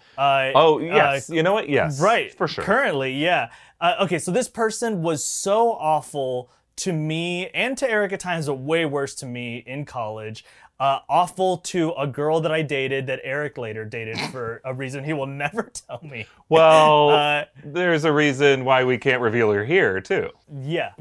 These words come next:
Speaker 1: but either way, he was very terrible to her in, in, you know, things that, that are, that are honestly, like, very, very serious and bad. Uh, and so I hated him then.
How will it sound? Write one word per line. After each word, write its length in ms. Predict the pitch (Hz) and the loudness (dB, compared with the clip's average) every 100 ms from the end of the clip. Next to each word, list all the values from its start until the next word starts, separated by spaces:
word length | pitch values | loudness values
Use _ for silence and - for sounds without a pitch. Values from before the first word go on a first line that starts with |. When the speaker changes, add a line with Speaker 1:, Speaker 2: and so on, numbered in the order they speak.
| 147 | -8
Speaker 1:
but 140 | 170 | -4
either 260 | 151 190 190 | -2 0 0
way, 420 | 160 143 131 135 _ _ _ | -2 -2 -4 -8 _ _ _
he 180 | 185 | -6
was 280 | 170 156 - _ | -4 -4 -6 _
very 480 | 143 127 175 180 202 | -8 -2 2 2 2
terrible 400 | - 185 170 170 | 0 -2 0 0
to 100 | 156 | -2
her 340 | 151 135 131 139 | -2 -2 -4 -6
in, 240 | 143 143 | -10 -10
in, 500 | - 139 135 135 135 _ | -10 -10 -10 -12 -16 _
you 140 | 143 | -10
know, 180 | 135 117 - _ | -10 -12 -20 _
things 220 | 175 160 | -4 -2
that, 180 | 165 143 | -2 -2
that 120 | 139 | -4
are, 120 | 123 - - | -6 -8 -8
that 120 | 123 | -6
are 220 | 117 117 | -6 -6
honestly, 360 | 131 147 147 147 | -6 -6 -6 -8
like, 260 | 117 107 - _ _ _ - | -8 -10 -20 _ _ _ -14
very, 520 | 123 123 175 175 175 | -10 -2 0 2 0
very 340 | 147 147 147 | 0 -2 -2
serious 540 | 139 - 156 147 147 - | -6 -6 -6 -4 -6 -8
and 100 | 135 | -8
bad. 460 | 120 113 113 113 123 _ _ _ | -6 -4 -4 -8 -12 _ _ _
Uh, 200 | 123 123 - | -4 -4 -6
and 140 | 143 143 | -10 -8
so 180 | 156 | -6
I 120 | 139 160 | -4 -6
hated 380 | 170 208 190 | -4 -4 -4
him 280 | 165 170 127 | -4 -6 -6
then. 420 | 131 156 147 131 | -4 -2 -2 -4